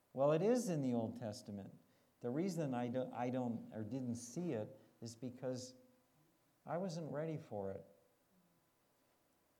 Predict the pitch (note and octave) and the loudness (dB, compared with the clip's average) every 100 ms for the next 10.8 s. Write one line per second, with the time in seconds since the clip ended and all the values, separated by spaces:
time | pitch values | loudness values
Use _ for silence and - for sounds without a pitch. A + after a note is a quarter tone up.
0 | A#2+ C3 C3 B2 B2 D#3 E3 D3 A#2 - | -6 -2 0 0 0 0 0 -4 -8 -4
1 | C#3 A2 G2+ - G#2+ C3 - - - A2 | -2 -2 -4 -8 -10 -10 -10 -12 -8 -6
2 | G#2+ G#2 - _ _ A#2+ A#2 A2+ A2+ A2+ | -6 -8 -14 _ _ -6 -2 -2 -2 -4
3 | A#2 - A2+ G#2+ G2 G#2+ A#2 A2 A2 - | -4 -2 -2 -2 -4 -4 -4 -6 -8 -10
4 | G#2+ - - G#2+ A2 A#2+ A#2 A#2 A2 G#2 | -12 -12 -6 -2 0 0 -2 -4 -6 -6
5 | G2+ F#2+ G#2+ G#2+ A2+ G2+ G#2 G#2 G2+ G#2 | -6 -4 -6 -6 -10 -8 -8 -6 -6 -6
6 | G#2+ A2+ A#2+ - - - _ _ _ _ | -6 -8 -12 -20 -20 -20 _ _ _ _
7 | _ _ _ _ _ _ _ - G#2 G2 | _ _ _ _ _ _ _ -12 -8 -6
8 | G2 G2 - - - A2 G#2+ A2 G#2+ G#2 | -6 -10 -14 -18 -8 -6 -4 -2 -4 -6
9 | A2 A2 A2 G2 - A#2 G#2+ G#2 A#2+ C#3 | -10 -10 -10 -12 -8 -6 -4 -6 -2 -2
10 | C#3+ - - C3 C3 C3 A2 G#2 | -2 -6 -4 -2 -2 -2 -2 -2